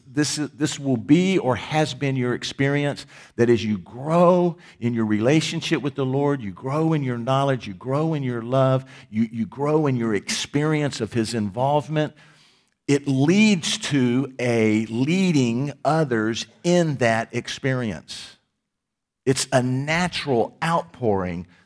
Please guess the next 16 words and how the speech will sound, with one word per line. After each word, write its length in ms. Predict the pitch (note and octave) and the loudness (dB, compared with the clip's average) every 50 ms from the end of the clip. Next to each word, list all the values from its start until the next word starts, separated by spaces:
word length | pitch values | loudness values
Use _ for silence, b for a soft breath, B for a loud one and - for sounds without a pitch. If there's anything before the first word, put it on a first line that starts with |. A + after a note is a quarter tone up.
| b b _ | b b _
of 220 | B2 B2 A2+ F2+ F2 | 0 0 0 0 -4
it. 120 | E2+ - - | -8 -2 0
As 220 | A2+ A#2 G#2+ A2 | 0 0 0 0
you 120 | B2+ B2+ A2+ | -4 -4 -4
grow, 340 | - D3 D3+ D#3 D#3+ E3 | 0 2 4 6 6 6
you 160 | D#3 C3+ C3+ B2+ | 4 2 2 2
will 120 | A#2+ A#2 | 2 2
be 160 | G#2 A2+ A2+ | 2 2 2
drawn 640 | G2 F2 - A2 B2 C#3 D3+ E3 E3+ E3 D3+ B2+ A#2 | 0 -2 -8 -6 -2 0 2 4 4 4 2 0 -2
to 160 | - - A2+ - - _ _ _ | -4 -6 -8 -8 -8 _ _ _
feed 720 | - E3 F3+ F#3 F#3 F3 D3+ C3 A#2 G#2 - G2+ F2+ E2+ b b b b b b b b | -6 -2 0 2 2 2 2 2 0 2 0 -4 -4 -6 b b b b b b b b
your 180 | A2+ B2 A#2+ A#2 | -2 -2 -2 -2
wife 400 | A2+ G2 C3 D3 C#3+ C3+ B2+ C3 - | -2 -2 -2 0 2 0 0 -2 -4
and 140 | A#2 A2+ G#2 | -4 -4 -4
children 460 | - - C3 C3 C3 A2 A2 A2+ G#2 | -4 -4 -2 -2 -4 -2 -2 -4 -6
spiritually. 840 | - - - - C3 B2+ B2+ B2 B2+ - - F#2+ F2 E2+ D#2+ D2 - | -6 -8 -4 -2 0 0 0 -2 -6 -10 -10 -8 -8 -8 -10 -12 -18